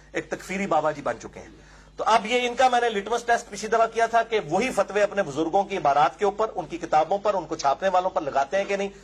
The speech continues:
आज दो और हवाले ले लें, ये हाँ के चार यार, इंशाल्लाह चार हवाले पूरे हो जाएंगे।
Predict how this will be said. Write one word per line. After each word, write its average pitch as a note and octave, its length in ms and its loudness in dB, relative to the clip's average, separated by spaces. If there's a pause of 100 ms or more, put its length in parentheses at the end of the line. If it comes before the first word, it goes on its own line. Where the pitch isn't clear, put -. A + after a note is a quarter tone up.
(200)
आज F3 160 4
दो G3+ 400 4
और G#3 180 0
हवाले C#3+ 340 0
ले F#3+ 120 0
लें, G3 220 0 (260)
ये E3 60 -4
हाँ C#3+ 180 2
के F#3+ 80 -14
चार F#3 220 2
यार, D#3+ 220 0
इंशाल्लाह D#3 340 -4
चार E3 240 0
हवाले C#3 220 -2
पूरे C#3 220 -6
हो A2 100 -4
जाएंगे। F#2+ 240 -8